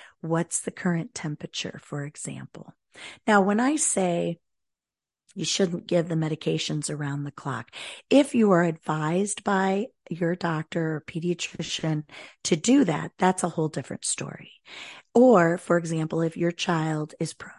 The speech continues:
to febrile seizures, which are seizures that are caused by a high fever, then yes,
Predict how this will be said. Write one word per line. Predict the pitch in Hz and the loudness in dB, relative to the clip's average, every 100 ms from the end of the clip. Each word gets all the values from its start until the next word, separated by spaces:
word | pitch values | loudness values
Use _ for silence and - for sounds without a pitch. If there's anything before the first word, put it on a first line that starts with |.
| - | -12
to | - 156 | -6 -6
febrile | - - 240 240 170 135 143 | -8 -4 -4 -2 -4 -4 -6
seizures, | - 147 135 - 139 190 - | -6 -6 -8 -8 -8 -8 -6
which | 156 - | -6 -6
are | 147 | -6
seizures | - 175 165 160 156 - | -4 -2 -4 -4 -6 -6
that | 156 | -10
are | 139 | -10
caused | - 127 151 - | -8 -6 -8 -6
by | 87 | -8
a | 80 | -8
high | - - 139 | -8 -8 -8
fever, | - 120 135 160 196 - - - | -12 -16 -8 -6 -6 -12 -20 -2
then | 190 175 175 | 0 2 2
yes, | 214 277 - - | 0 0 -4 -6